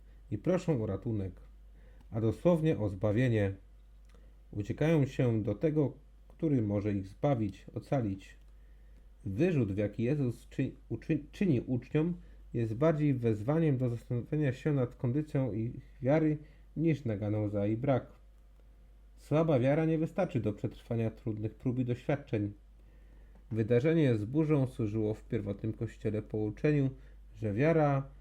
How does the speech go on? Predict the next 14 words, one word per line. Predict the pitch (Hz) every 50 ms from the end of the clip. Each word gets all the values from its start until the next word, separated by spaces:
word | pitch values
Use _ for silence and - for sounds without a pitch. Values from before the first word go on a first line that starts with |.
| - - - - - - - - -
w | -
moc | 127 143 143 - - -
Jezusa | 117 107 101 - 151 151 - - 135 123 117 113
jest | 110 113 117 113 110 - - - -
potrzebna | - 123 - - 143 135 123 117 107 101 -
i | - 110 107
że | 107 107 104
daje | 117 131 160 160 156 139 139 139 - - - - -
niezbędną | 196 180 139 117 113 131 123 123 117 110 110
siłę | - - - 160 160 147 131 117
do | 110 107
pokonania | - - 101 - 117 107 117 131 127 113
życiowych | 104 104 95 - - 151 139 143 120 113
niebezpieczeństw. | 107 104 101 95 - - - 151 - - 104 98 92 - - -